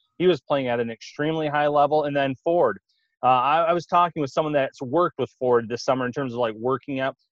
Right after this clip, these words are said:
and he said, "Don't be surprised if he's the Bills' most improved player this season." He said he's put that much time and work into it. And I mentioned in the offensive line piece, you know, and, and I know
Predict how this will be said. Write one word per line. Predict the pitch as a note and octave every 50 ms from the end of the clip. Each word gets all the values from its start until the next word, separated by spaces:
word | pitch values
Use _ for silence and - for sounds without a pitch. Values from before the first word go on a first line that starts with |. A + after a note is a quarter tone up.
| _ -
and | C#3 C#3+
he | D3
said, | C3 - C#3+ C3+ B2+ A#2 A#2 B2 A#2+ A#2+ A#2+
"Don't | D3+ D#3 D#3+ D#3+
be | E3
surprised | - - - - D#3 D3+ C#3+ C3
if | C3 -
he's | - C#3+ C#3 B2
the | A2+ C3+
Bills' | B2 G#2 C3 C3 C3 A2+ A2+
most | B2 B2+ C3 B2+ - -
improved | B2 - - C#3 B2+ A2 - -
player | C#3 B2+ A#2+ A2+ G#2+ G#2 G2 - _
this | G#2 A2 G#2+ - -
season." | - C3+ A#2+ G2+ A2 G#2 F#2+ F#2+ _ _ _ _ _ - B2+
He | A2+
said | - B2+ A#2 A#2+ A#2+ A#2+ A#2+ - _ A2+ A#2 G#2+
he's | C3+ B2 G2+
put | - D#3 D3 C3+
that | C#3+ C#3+ C#3
much | D3+ C#3+ C3 - -
time | - C#3 C#3 C#3+ C#3+
and | C#3 C3
work | C3+ C#3 C#3+ C#3 -
into | D3 C#3 C3+ - - C#3+ C#3+
it. | C#3+
And | C#3 C3+
I | C3
mentioned | C#3 E3 F#3 G3 F#3+ - F#3 E3
in | D#3
the | D3+ D3
offensive | C#3+ D3 C#3+ - D3+ C#3 - C#3+ A#2
line | A2+ A#2+ B2 C3+ C#3 C#3 C3 -
piece, | B2 A2 G#2 G2+ - - _ _ _ _ _ _ _ -
you | E3
know, | D#3+ C#3+ C3+
and, | C#3 D3+ D#3
and | D3+ D3 C#3+
I | C#3+
know | D3 D3 C#3